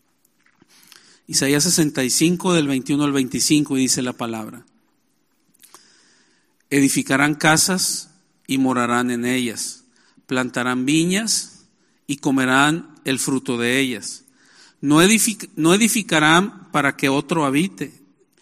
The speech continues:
ni plantarán para que otro coma, porque según los días de los árboles serán los días de mi pueblo,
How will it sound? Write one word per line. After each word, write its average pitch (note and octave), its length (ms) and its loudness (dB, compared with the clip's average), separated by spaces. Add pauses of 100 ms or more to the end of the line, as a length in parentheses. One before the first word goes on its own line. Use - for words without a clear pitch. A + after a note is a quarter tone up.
(280)
ni D3+ 160 2
plantarán D3 800 0
para D#3+ 220 0
que E3 120 -8
otro D#3+ 300 -8
coma, F3 460 -8 (440)
porque D3+ 260 -4
según D3 420 0
los A#3 200 -2
días G#3 300 0
de G3 120 -2
los D#3 260 -2
árboles E3 560 0
serán D3 380 -2
los D#3+ 200 -6
días D3+ 340 -2
de D3 120 -2
mi C#3 140 -4
pueblo, D#3+ 600 -2